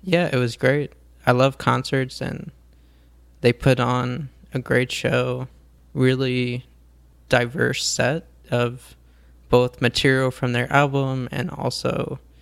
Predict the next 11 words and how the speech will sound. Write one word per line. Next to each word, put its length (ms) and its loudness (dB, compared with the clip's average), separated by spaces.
Phoebe 340 2
performed 680 -2
some 220 0
of 120 -4
her 180 -2
own 240 0
solo 400 0
stuff. 720 -2
Connor 440 0
also 320 -2
did 520 -6